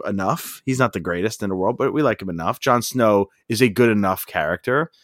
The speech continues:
Um, there was some weird decisions made at the end of that series, as we have said a billion times on this podcast before. So it makes sense for him to get his just desserts. But if it takes place as a sequel series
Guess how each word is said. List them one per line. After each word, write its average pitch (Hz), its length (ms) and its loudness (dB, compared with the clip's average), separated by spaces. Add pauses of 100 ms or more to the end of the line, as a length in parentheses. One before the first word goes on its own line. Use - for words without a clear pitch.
(440)
Um, 110 460 4
there 113 260 2
was 110 140 0
some 104 300 0
weird 117 520 2 (340)
decisions 107 680 0
made 98 340 0
at 104 80 -8
the 95 160 -2
end 92 140 -2
of 90 40 -2
that 90 200 -4
series, 95 440 -4
as 82 140 -10
we 92 140 -4
have 80 140 -10 (180)
said 98 340 0
a 92 60 -2
billion 107 520 2
times 90 320 -6
on 85 80 -8
this 85 120 -10
podcast 87 520 -6
before. 98 300 -6
So 135 160 -4
it 110 80 -4
makes 147 280 -4
sense 107 260 -4 (240)
for 120 100 -4
him 117 140 0
to 117 80 2
get 101 100 0
his 120 200 -2
just 117 300 -2
desserts. 104 460 -4 (360)
But 123 420 2 (1600)
if - 160 -12
it 98 140 -10
takes 135 240 -2
place 160 260 -2
as 120 140 -4
a 104 80 -4
sequel 139 420 -2
series 131 560 0